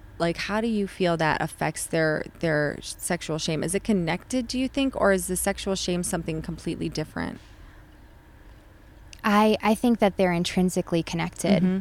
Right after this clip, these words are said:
Speaker 2: Yeah.
Speaker 1: Yeah.
Speaker 2: Because our, our experiences that we have in life create the associations that we go through, through life. You know, so this is going to affect most likely your experiences with your partners, with your,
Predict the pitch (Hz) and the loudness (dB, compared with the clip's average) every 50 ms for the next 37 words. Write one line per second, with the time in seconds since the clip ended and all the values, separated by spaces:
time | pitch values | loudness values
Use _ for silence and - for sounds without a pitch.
0 | 190 - - 180 175 175 180 165 156 151 170 180 - - - - - 214 208 180 | -4 -6 -4 -2 0 2 2 2 2 0 0 -4 -8 -14 -6 0 4 6 8 8
1 | 170 170 202 196 196 190 - 185 - - 190 190 190 190 190 190 196 196 196 196 | 10 10 8 8 8 6 4 0 0 0 2 2 4 4 4 6 6 4 4 2
2 | 196 - - - 208 208 202 190 - - - 208 190 190 190 185 185 - - 180 | 0 0 2 4 4 4 4 4 2 2 2 4 4 6 4 2 2 0 -2 -2
3 | - - 170 185 180 175 - - - 170 170 170 170 170 175 180 180 170 165 160 | 0 -2 -2 -2 -2 -2 -2 -2 0 2 4 4 2 2 0 -2 -2 0 0 2
4 | 160 156 160 160 160 156 - - - - - - - - - - - - - - | 2 2 0 0 -2 -4 -8 -14 -14 -16 -16 -18 -20 -20 -20 -20 -20 -20 -20 -20
5 | - - - - 208 196 190 185 196 - 196 180 165 - - 180 170 160 - - | -14 -10 -4 0 4 6 6 6 4 4 2 2 2 2 2 2 2 2 2 0
6 | 170 170 170 - - 170 165 165 - 165 160 156 156 160 165 160 160 160 - 165 | 2 2 2 2 0 0 0 0 0 0 0 0 0 0 -2 -2 -2 0 2 2
7 | 170 165 - - 170 160 160 156 165 - - - - - - - 175 165 165 165 | 2 2 0 -2 -2 0 0 0 0 -2 -4 -8 -12 -10 -6 -4 -2 0 2 2
8 | 160 165 - - 196 180 170 160 - - 180 170 - 185 - 202 - - 202 185 | 2 2 0 0 2 2 2 2 0 0 -2 -2 -2 0 0 2 2 2 -2 -2
9 | - 180 175 175 180 190 190 - - 175 165 - - 170 160 165 - - - 180 | 0 0 2 2 4 2 2 0 0 -2 -2 0 0 0 0 0 -2 -4 -4 -2
10 | 170 165 - - 165 165 170 - - 165 165 165 160 156 156 156 156 160 - - | -2 -2 -2 -2 -4 -4 -4 -4 -4 -4 -4 -2 -2 -2 0 0 -2 -2 -6 -8
11 | - - - - - - - 180 - - 190 180 185 185 180 - 185 180 - 185 | -16 -20 -20 -20 -14 -10 -8 -8 -4 -2 0 2 2 2 0 0 -2 -2 -2 -4
12 | 175 - 196 185 180 180 - - 170 175 240 - - - 156 147 160 - - 165 | -2 0 0 0 0 0 -2 -2 0 0 0 0 -2 -2 -2 -2 -4 -4 -4 -4
13 | 175 165 - - 170 180 175 170 156 156 | -4 -4 -2 -2 -2 0 0 0 -2 -2